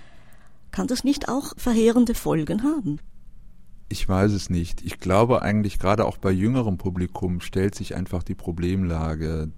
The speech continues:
Speaker 2: deutlich anders. Letztendlich, auch der puristischste Dokumentarfilm bildet nicht Realität ab.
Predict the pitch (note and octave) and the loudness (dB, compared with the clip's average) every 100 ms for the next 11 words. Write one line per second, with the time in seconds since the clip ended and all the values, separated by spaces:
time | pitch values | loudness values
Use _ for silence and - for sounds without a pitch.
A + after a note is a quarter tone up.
0 | - - F2+ F#2 - E2+ - - - - | -4 2 4 4 2 -4 0 -2 -2 -2
1 | E2+ E2 D#2+ C#2 C#2+ - - - - - | 0 2 0 -2 -4 -8 -12 -14 -12 -2
2 | E2+ F#2 - - G2+ A#2+ F2 D#2+ - - | 2 2 0 0 2 2 0 0 0 -2
3 | F#2 - G2+ - F#2 G2+ A#2+ - A2 - | -2 0 -2 0 2 4 6 4 2 -2
4 | F#2 G2 G#2 F#2 - F#2+ F#2 G#2+ F2+ E2+ | -2 -2 0 0 0 0 2 0 -2 -4
5 | - - G2 A2 G#2+ - F2+ G2 - - | -4 2 4 4 0 0 0 4 6 4
6 | - - F2+ F2 - - E2+ F2+ - - | 2 -6 -4 -4 -4 -4 -2 -2 -6 -8
7 | - | -10